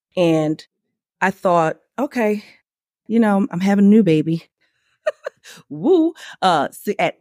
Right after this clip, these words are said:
six, you know, sixteen years later. And I'm like, "Oh, this'll be, this'll be a piece of cake. I'm an adult now. Um, I've known this person since high school." And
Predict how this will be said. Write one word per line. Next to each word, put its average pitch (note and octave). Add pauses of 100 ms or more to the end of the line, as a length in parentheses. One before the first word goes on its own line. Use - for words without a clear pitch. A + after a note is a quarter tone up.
(160)
six, -
you F#3+
know, E3
sixteen G3+
years D#3
later. E3+ (480)
And F3+
I'm F#3
like, D#3+ (600)
"Oh, A3+
this'll C#4
be, A#3
this'll C#4+
be A#3+
a A#3
piece A#3+
of A3+
cake. A#3+
I'm E3+
an D#3+
adult D3+
now. F#3 (360)
Um, D3+
I've D#3+
known D#3+
this D#3+
person E3
since E3+
high E3
school." F3+ (480)
And D#3